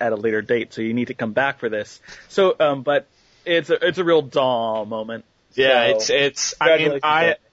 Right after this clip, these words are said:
Speaker 2: people have called me, you know, uh, unemotional and cold, and I just had, s-, I, I, I mean, that was an adorable story, so you guys need to hear that, and I'll, I'll let Christy tell you,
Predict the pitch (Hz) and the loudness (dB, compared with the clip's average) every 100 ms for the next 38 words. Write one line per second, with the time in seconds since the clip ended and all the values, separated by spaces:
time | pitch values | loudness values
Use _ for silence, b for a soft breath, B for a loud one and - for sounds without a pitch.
0 | _ _ b b b b b _ - 185 | _ _ b b b b b _ -4 -2
1 | 185 165 156 - 143 139 139 131 131 131 | 0 0 0 0 2 4 2 -4 -6 -4
2 | 127 127 120 113 107 110 113 107 104 104 | -4 -4 -2 0 0 0 -2 -2 -2 -2
3 | 117 120 110 113 - 113 107 107 120 120 | -4 -2 -2 -4 -6 -8 -10 -6 -2 2
4 | 135 131 - - 123 120 123 117 - 117 | 2 -2 -10 -8 -2 -2 -2 -4 -4 -4
5 | 110 _ - - - - - 147 156 156 | -6 _ -18 -12 -12 -12 -6 -2 -2 -2
6 | - 160 151 147 143 151 147 139 135 117 | -2 -2 -4 -8 -14 -4 -2 -2 -8 -10
7 | 117 113 110 104 104 - 113 101 92 120 | -10 -10 -8 -8 -10 -12 -10 -10 -10 -10
8 | 117 117 107 113 104 104 104 98 95 95 | -6 -6 -6 -12 -14 -14 -14 -12 -12 -12
9 | 110 117 113 107 117 104 - 113 - 104 | -10 -8 -8 -6 -4 -4 -6 -10 -10 -8
10 | 104 104 98 | -8 -8 -8